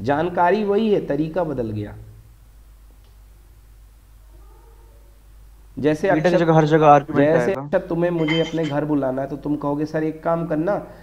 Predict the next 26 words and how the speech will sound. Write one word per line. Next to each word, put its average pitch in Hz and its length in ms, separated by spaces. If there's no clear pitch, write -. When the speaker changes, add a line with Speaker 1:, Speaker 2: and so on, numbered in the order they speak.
Speaker 1:
सर 170 140
पाँच 165 460
किलोमीटर 180 540
right 160 340
चलना, 175 300
उसके 170 300
बाद 160 200
सर 165 140
लेफ्ट 156 360
ले, 151 320
right 151 340
ले 151 120
लेना 143 220
सर 135 160
एक 120 120
बार 123 120
और 123 100
लेफ्ट 143 300
ले 120 120
लेना 117 280
दो 120 160
किलोमीटर।" 101 480
बोलो 135 220
हाँ 135 160
या 135 60
ना? 131 140